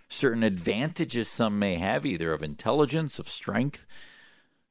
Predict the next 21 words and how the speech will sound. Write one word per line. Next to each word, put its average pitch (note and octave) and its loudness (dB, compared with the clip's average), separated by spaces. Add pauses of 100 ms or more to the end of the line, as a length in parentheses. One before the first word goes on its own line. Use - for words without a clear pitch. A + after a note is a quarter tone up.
(480)
of E2 -4
material C3+ 4
wealth, C#3+ 4
whatever G#3 8
it F3+ 2
may E3+ 6
be. D3+ 2 (680)
Yes, - 4
obviously, C3 2 (680)
we A#2 6
are A2 8
not A2+ 6
all, G2+ 6
quote - 6
unquote, G2+ 4
exactly F#2 -2
equal, G2+ 2 (400)
but C#3+ 10
our C3+ 8
human F3+ 6
rights G2 -2